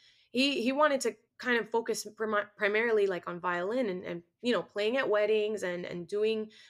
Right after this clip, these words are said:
other things, like, that had to do more so with music. But it wasn't until he went with me to an event where I sang at the United Palace, which was an incredible experience. It was my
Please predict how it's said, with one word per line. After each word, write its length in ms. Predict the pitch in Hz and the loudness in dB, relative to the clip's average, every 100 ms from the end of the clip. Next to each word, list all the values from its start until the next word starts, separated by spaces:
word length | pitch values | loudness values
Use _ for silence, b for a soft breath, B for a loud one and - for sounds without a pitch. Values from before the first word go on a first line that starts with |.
| b | b
other 260 | 254 302 | 0 0
things, 460 | 302 277 285 285 247 | -2 -4 -4 -4 -4
like, 280 | 214 185 180 - | -2 -2 -4 -6
that 100 | 190 | -4
had 160 | 202 | -4
to 120 | 196 185 | -8 -10
do 180 | 202 | -8
more 260 | 202 196 190 | -4 -4 -6
so 220 | - 196 | -6 -4
with 220 | 185 185 | -4 -6
music. 480 | 185 190 226 202 180 - | -6 -4 -4 -4 -6 -4
But 180 | 180 - b b b | -6 -6 b b b
it 100 | - | 4
wasn't 280 | 254 254 269 | 6 6 4
until 300 | 240 240 233 | 0 0 -2
he 120 | 220 | -2
went 220 | 220 226 | -2 -2
with 160 | 226 - | -4 -6
me 320 | 214 208 202 - | -6 -4 -6 -4
to 120 | 214 | -4
an 80 | 196 | -4
event 400 | 165 196 208 196 | -4 -4 -4 -4
where 140 | 190 | -4
I 60 | 185 | -4
sang 280 | - 202 | -4 -4
at 100 | 226 | -4
the 60 | 208 | -4
United 320 | 196 190 185 | -4 -4 -6
Palace, 400 | - 185 185 - | -6 -6 -6 -6
which 180 | 180 - | -10 -8
was 140 | 180 | -10
an 60 | 180 | -8
incredible 680 | 180 180 - 180 180 170 175 | -8 -10 -10 -6 -4 -4 -4
experience. 540 | 165 - 175 170 - | -8 -12 -10 -10 -12
It 40 | 170 | -10
was 40 | |
my 140 | 175 | -10